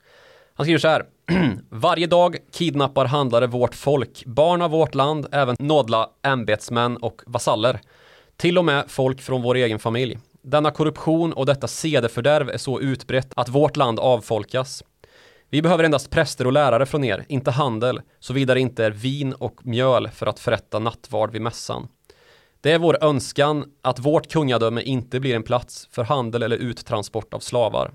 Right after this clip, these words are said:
skrev han alltså. Kung, kung Mwemba Nzinga. Som, eh, kanske ännu tydligare i tidigare brev framstår som ganska förblindad av förtroende då för portugiserna. Som om de ungefär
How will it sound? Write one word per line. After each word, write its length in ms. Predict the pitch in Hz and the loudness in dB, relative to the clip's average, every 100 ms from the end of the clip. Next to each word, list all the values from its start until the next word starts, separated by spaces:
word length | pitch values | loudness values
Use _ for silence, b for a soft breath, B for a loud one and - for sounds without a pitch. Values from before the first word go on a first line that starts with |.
| - | -16
skrev 260 | - 113 | -10 -8
han 100 | 101 | -6
alltså. 240 | - - - _ - | -8 -12 -18 _ -16
Kung, 240 | - 117 | -8 -8
kung 340 | - 131 113 110 | -6 -8 -8 -10
Mwemba 560 | 123 120 135 117 110 117 | -8 -2 -2 0 -2 -2
Nzinga. 560 | 117 107 120 113 101 - b b b b b b b | -4 -6 -8 -6 -6 -6 b b b b b b b
Som, 340 | - 170 170 170 | -2 0 2 2
eh, 240 | 170 156 - _ | 2 0 -4 _
kanske 260 | 156 135 143 | -2 2 2
ännu 200 | 139 127 | 2 0
tydligare 540 | - 151 113 110 110 113 | 0 -2 2 2 2 -4
i 40 | |
tidigare 440 | - 123 107 110 | -6 -4 0 0
brev 400 | 135 131 107 98 117 _ | 0 0 0 -2 -10 _
framstår 380 | - 123 113 117 | -2 -2 -2 -4
som 140 | - | -2
ganska 200 | 147 - | -2 -2
förblindad 640 | 107 - 117 127 110 110 117 | -4 -4 -2 -2 0 0 0
av 100 | 107 | -2
förtroende 560 | - - 127 107 107 | -6 -6 -4 -4 -2
då 120 | 120 | -4
för 140 | 107 113 | -4 -6
portugiserna. 640 | - 113 110 107 - 104 107 b b b b b b b | -8 -8 -8 -8 -6 -6 -6 b b b b b b b
Som 200 | - 143 | -4 0
om 120 | 131 123 | 2 4
de 200 | 120 127 | 2 2
ungefär 500 | 127 - 110 104 | 0 2 4 4